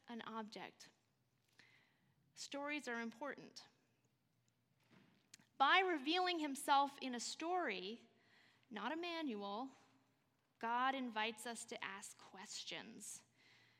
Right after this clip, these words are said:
And it should prompt us to pursue God in relationship to seek answers to these questions. It's so important.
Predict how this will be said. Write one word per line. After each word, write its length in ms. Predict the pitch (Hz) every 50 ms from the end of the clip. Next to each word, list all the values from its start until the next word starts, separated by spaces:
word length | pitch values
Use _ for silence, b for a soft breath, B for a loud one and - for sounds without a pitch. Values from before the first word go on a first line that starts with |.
| B B -
And 100 | 233 240
it 100 | - -
should 320 | - - 381 392 311 277
prompt 440 | - - - 311 320 392 415 370 -
us 180 | 262 240 - -
to 140 | - 262
pursue 600 | 226 - - 240 - - - - 381 453 494 466 247
God 500 | 240 226 202 190 175 175 185 208 240 285 - B B B B B B
in 160 | 247 247 247
relationship 840 | 247 247 269 269 320 403 415 415 - 339 285 254 - - 233 233 233
to 100 | - 262
seek 400 | - - - 320 330 359 349 330
answers 540 | 330 349 349 359 349 - 262 220 214 214 -
to 80 | 208
these 220 | 190 190 180 175 -
questions. 840 | - - 196 160 190 - - - 104 - - - - - - - - - _ _ _ _ _ _ _ _ _ _ _ b b b b b b b b b b b b b b b b _ 370 - - -
It's 160 | 240 - - - -
so 200 | 277 302 330 339
important. 840 | 330 302 - - - - 320 370 349 220 202 175 - - - -